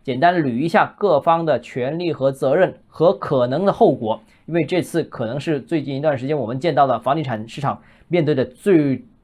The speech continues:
大的突如其来的问题啊，非常重要。首先第一个，从贷款的合同看呢，对贷款者是非常不利的。那强制停贷属于单方违约行为，毫无疑问啊，贷款者没有按合同履行责任，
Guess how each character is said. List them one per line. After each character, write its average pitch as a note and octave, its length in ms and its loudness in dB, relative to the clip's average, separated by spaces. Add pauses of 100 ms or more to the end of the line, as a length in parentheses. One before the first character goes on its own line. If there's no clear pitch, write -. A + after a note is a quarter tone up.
(100)
大 D3+ 220 0
的 C3 100 -2
突 - 240 -4
如 D#3 140 4
其 D3+ 160 -4
来 C3+ 80 4
的 C3 80 0
问 C3+ 180 0
题 B2+ 100 -8
啊， B2 200 -4
非 C#3+ 100 -2
常 C3 320 -4
重 D3+ 140 -2
要。 C#3+ 160 2
首 E3 100 2
先 A3 100 6
第 B3 120 4
一 - 20 0
个， A3 260 4
从 E3+ 200 -2
贷 C4 240 4
款 D3+ 120 0
的 D#3+ 80 4
合 D#3 240 0
同 G3+ 140 0
看 G#3 180 2
呢， E3 140 0 (300)
对 F#3+ 180 2
贷 F#3 180 4
款 D#3 200 0
者 C#3+ 100 0
是 C#3+ 160 -6
非 G3+ 340 4
常 D#3+ 240 0
不 D#3 120 0
利 F#3 180 4
的。 D3 160 4 (540)
那 A#3 320 2
强 G3 580 2
制 A#3 300 0
停 F#3 340 -4
贷 A3 300 4
属 C#3 260 -6
于 F#3+ 320 2
单 A3+ 340 0
方 A#3 380 4
违 C#3+ 220 0
约 G#3+ 360 4
行 F3+ 260 -4
为， E3+ 280 2 (260)
毫 F3+ 160 4
无 G#3 80 6
疑 G3+ 140 4
问 G#3 100 8
啊， E3 280 2
贷 G#3 160 6
款 F#3 160 2
者 D3 200 4
没 D3 380 0
有 F#3+ 180 4
按 E3 320 2
合 E3+ 280 0
同 F3 300 0
履 C3 300 -2
行 E3+ 240 -2
责 D#3 160 6
任， F3 200 4